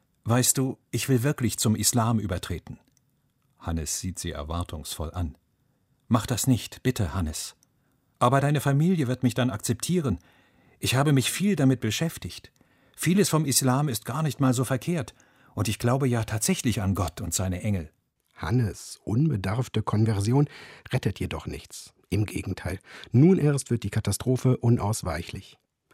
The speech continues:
Speaker 2: Zugleich implodiert der vermeintliche Kulturkonflikt. Es ging hier, merkt Hannes, vielmehr um Leidenschaften. Eine revolutionär erotische Auflösung,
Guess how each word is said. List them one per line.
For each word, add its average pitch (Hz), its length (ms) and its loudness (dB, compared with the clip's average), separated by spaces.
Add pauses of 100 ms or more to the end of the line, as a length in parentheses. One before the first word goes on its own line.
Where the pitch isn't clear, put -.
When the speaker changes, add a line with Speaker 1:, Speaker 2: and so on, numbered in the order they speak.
(180)
Speaker 2:
Zugleich 92 520 -4
implodiert 107 760 -2
der 113 180 -10
vermeintliche 113 680 -2
Kulturkonflikt. - 960 -6 (280)
Es - 180 -8
ging 151 200 -2
hier, 147 280 -4 (300)
merkt 123 320 0
Hannes, 123 260 2 (260)
vielmehr 113 460 0
um 92 180 -2
Leidenschaften. - 800 -6 (640)
Eine 127 240 -12 (180)
revolutionär 98 960 0
erotische 120 720 0
Auflösung, 127 560 2